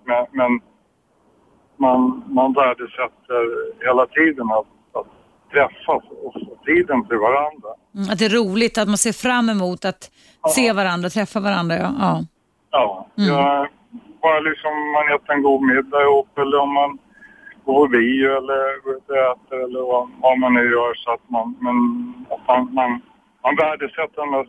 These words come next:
Speaker 1: små sakerna.
Speaker 2: Mm.
Speaker 1: Det tror jag är viktigt, inte bara sätta, mål ska man ju alltid ha, men, men inte så man ju sätter upp ett mål som blir orelevant och
Speaker 2: Nej.
Speaker 1: kraschar.
Speaker 2: Nej.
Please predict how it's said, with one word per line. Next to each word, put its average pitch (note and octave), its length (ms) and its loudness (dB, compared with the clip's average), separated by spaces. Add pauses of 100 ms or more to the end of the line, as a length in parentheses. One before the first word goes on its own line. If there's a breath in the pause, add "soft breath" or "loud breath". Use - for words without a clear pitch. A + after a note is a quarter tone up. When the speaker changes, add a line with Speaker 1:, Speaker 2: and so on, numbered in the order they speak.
Speaker 1:
små D#3+ 420 -2
sakerna. A3 280 -4
Speaker 2:
Mm. E3 280 -2
Speaker 1:
Det E3 80 -8
tror - 220 -4
jag F2 80 0
är G#2+ 60 -2
viktigt, - 420 -6
inte A2+ 220 -4
bara A2 340 0 (500 soft breath)
sätta, A#2+ 280 -4 (760)
mål E3+ 240 2
ska - 160 -12
man C#3 160 -4
ju C3+ 60 0
alltid B2 400 -4
ha, A2+ 220 -2 (100)
men, B2 240 0
men B2+ 420 -8 (380)
inte B2 220 -2
så - 160 -8
man B2+ 260 2
ju C3 120 0
sätter - 320 -6
upp B2 140 -6
ett A#2+ 140 -6
mål B2+ 320 2
som A#2+ 140 -2
blir A#2+ 300 -2 (920)
orelevant B2+ 760 0
och A3 140 -6
Speaker 2:
Nej. E3 280 -2
Speaker 1:
kraschar. - 540 -8
Speaker 2:
Nej. F3 300 -2